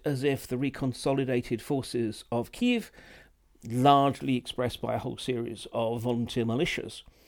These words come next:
was about to snuff out this Russian spring, that Putin decided, really, I think, seduced by a sunk cost fallacy, that sense of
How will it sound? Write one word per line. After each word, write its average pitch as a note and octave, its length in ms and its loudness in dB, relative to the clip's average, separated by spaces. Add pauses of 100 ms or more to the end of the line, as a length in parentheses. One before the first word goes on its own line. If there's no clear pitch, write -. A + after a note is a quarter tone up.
(320)
was C#3+ 180 4
about D#3+ 260 6
to D3+ 100 -4
snuff - 400 0
out G#3+ 420 2 (300)
this - 280 -4 (120)
Russian A#2 360 -2
spring, A#2+ 400 -2 (600)
that G#3+ 260 8
Putin F#3+ 340 2
decided, C3+ 760 0 (320)
really, C3+ 380 4
I A2+ 60 -2
think, A#2+ 220 -4
seduced C3 440 -6
by A#2 140 2
a A#2 60 -2
sunk - 500 -6
cost - 320 -6
fallacy, B2+ 560 -4 (500)
that - 160 -4
sense - 360 0
of A#2+ 400 -2